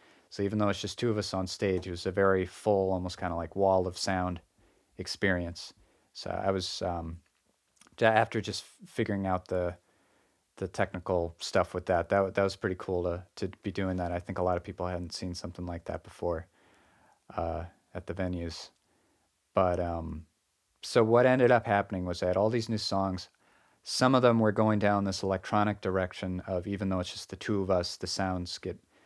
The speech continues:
the, the sonic feel gets bigger and bigger 'cause I'm, I'm compensating for it with all this, these, uh, these different backing tracks with all this sort of experimental stuff going on. So there was that, but then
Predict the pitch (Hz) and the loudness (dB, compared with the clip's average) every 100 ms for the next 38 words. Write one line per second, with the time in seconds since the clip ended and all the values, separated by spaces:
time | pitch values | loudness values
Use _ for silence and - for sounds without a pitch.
0 | _ _ 87 82 - _ _ _ _ _ | _ _ -2 -2 -6 _ _ _ _ _
1 | - _ 104 - 113 104 - 120 107 98 | -20 _ -6 4 4 4 0 2 2 2
2 | 95 - 120 104 98 92 107 98 87 - | -2 0 0 2 0 0 0 2 -2 -4
3 | 90 90 87 98 95 - 98 95 87 92 | -6 -6 -6 -8 -4 0 0 -2 -6 -4
4 | 87 85 92 90 90 87 90 90 90 - | -6 -6 -4 -4 -4 -4 -4 -4 -8 -10
5 | - _ _ _ _ _ _ _ _ _ | -14 _ _ _ _ _ _ _ _ _
6 | 98 90 - 87 82 80 82 - _ 95 | -8 -6 -4 -2 0 -2 -6 -10 _ -10
7 | - 113 92 85 98 92 95 - 87 82 | -2 -2 -2 2 0 0 -8 -4 -4 -6
8 | - 90 87 90 87 - - 90 92 95 | -10 -8 -6 -6 -8 -8 -6 -6 -6 -10
9 | - 98 90 90 90 - 98 92 92 90 | -4 -2 -2 -4 -6 -4 -6 -4 -8 -8
10 | 85 82 85 - _ - - 95 95 90 | -8 -10 -12 -16 _ -8 -2 2 2 2
11 | 139 139 117 104 - _ _ _ _ _ | 4 6 6 4 0 _ _ _ _ _
12 | _ - 107 - 143 123 104 107 | _ -4 0 4 6 6 4 0